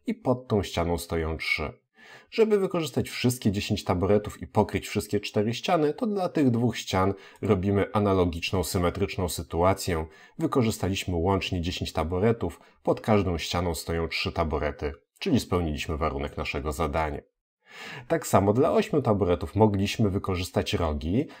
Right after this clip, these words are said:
wtedy układ wyglądałby inaczej. Nie mielibyśmy dwóch taboretów pod każdą ścianą, tylko trzy taborety pod każdą ścianą. Tutaj też wykorzystaliśmy osiem taboretów. Widzicie, że o-, otrzymaliśmy też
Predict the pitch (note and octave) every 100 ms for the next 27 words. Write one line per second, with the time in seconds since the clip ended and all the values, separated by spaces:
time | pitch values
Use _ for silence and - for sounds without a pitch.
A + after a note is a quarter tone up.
0 | - - A2+ B2 A#2 - G#2 - F2 B2
1 | - F#2+ E2+ G2+ G2 F#2+ F#2 F#2+ G2 F#2+
2 | D#2+ E2 F#2 F#2+ F#2+ D#2 - D#2+ E2+ A2
3 | - E2 D#2+ D#2 D#2+ E2+ - - F2+ F2
4 | G2 - G3+ F#3+ F#3 F#3+ C3+ - - D3
5 | G2 E2+ E2 D#2+ - E2+ - D#2+ D#2 E2
6 | D#2 - D#2+ D2+ - - - - C4+ A3
7 | D3+ C#3 B2 A2 - F2+ E2 F2 D#2+ F#2
8 | E2+ F2+ E2 E2+ E2+ A2 A2 F2 E2 D2+
9 | F2 - E2 C#2 D#2 - - - - G#2
10 | G#2 - F#2+ - G2+ E2+ F2 - E2+ -
11 | F2+ E2+ -